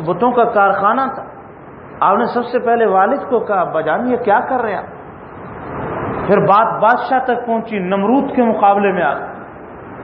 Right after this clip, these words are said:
پھر آگ میں ڈالے گئے، پوری قوم کے بت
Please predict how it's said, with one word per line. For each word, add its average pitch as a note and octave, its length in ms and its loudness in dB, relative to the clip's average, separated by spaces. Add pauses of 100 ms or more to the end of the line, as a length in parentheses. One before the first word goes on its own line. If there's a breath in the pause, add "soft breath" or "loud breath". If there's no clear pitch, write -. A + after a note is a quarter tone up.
(180)
پھر F3+ 100 4 (100)
آگ A#3+ 320 6
میں A#3 140 2
ڈالے F#3 360 2
گئے، - 180 -10 (640)
پوری G#3+ 300 4
قوم B3+ 480 4
کے A#3+ 160 0
بت A3 240 0